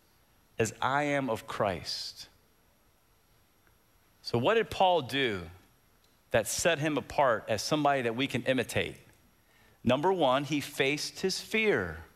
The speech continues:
All right, and so listen, stay with me here because I want you to do spiritual inventory. Again, this is not a nice speech. Really want you to think about what's going on in your heart and your life concerning this. And so Paul faced his fears.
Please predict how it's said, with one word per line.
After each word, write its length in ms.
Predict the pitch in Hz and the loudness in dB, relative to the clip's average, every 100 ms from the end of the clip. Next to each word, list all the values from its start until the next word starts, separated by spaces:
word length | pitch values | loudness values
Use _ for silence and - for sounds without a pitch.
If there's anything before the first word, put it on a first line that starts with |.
| _ _ _ _ _ _ | _ _ _ _ _ _
All 100 | 117 | 0
right, 160 | 143 175 | 2 0
and 120 | 143 | -2
so 240 | - 147 135 | 0 2 2
listen, 480 | 175 190 139 98 - - - | -2 -2 -4 -4 -10 -20 -16
stay 240 | - 170 | -4 0
with 160 | 196 202 | 0 0
me 100 | 160 | 0
here 180 | 135 131 | 0 0
because 220 | 135 131 | -2 -2
I 60 | |
want 260 | 131 180 - | 0 0 -2
you 60 | 160 | -2
to 60 | |
do 80 | 139 | -2
spiritual 520 | - - 147 - 143 | -2 0 0 0 -2
inventory. 500 | 165 151 110 101 95 | -2 -4 -2 0 0
Again, 300 | 107 156 107 | 0 0 -2
this 160 | 107 107 | -4 -6
is 100 | 120 | 0
not 140 | 139 | 0
a 40 | 143 | 2
nice 200 | 143 151 | 0 -2
speech. 480 | - 160 - - - _ _ _ _ _ _ _ _ _ _ _ _ _ _ - | -4 -4 -4 -8 -12 _ _ _ _ _ _ _ _ _ _ _ _ _ _ -2
Really 300 | 98 123 147 | 2 4 4
want 240 | 147 147 | 2 0
you 60 | 127 | -6
to 60 | |
think 260 | - 147 143 | -4 -2 0
about 400 | 113 107 - 104 | 0 0 -2 -6
what's 280 | 104 131 - | -2 -2 0
going 240 | 139 131 | 0 2
on 140 | 127 | 2
in 80 | 117 | 0
your 160 | 117 139 | 0 2
heart 280 | 123 104 98 | 2 0 0
and 80 | |
your 140 | 107 139 | 0 2
life 260 | 110 98 | 2 0
concerning 480 | - 107 135 127 101 | -6 -4 -2 -2 -2
this. 360 | 92 87 - - _ _ _ _ _ _ _ _ _ _ _ _ _ - | -6 -6 -8 -10 _ _ _ _ _ _ _ _ _ _ _ _ _ -4
And 80 | |
so 160 | - 123 | 0 0
Paul 380 | - 180 180 156 | 2 2 2 2
faced 500 | - 131 135 - - | -2 -2 -2 -4 -6
his 220 | 151 - | -6 -4
fears. 760 | - 156 120 85 - - - | -4 -2 -2 -2 -6 -10 -10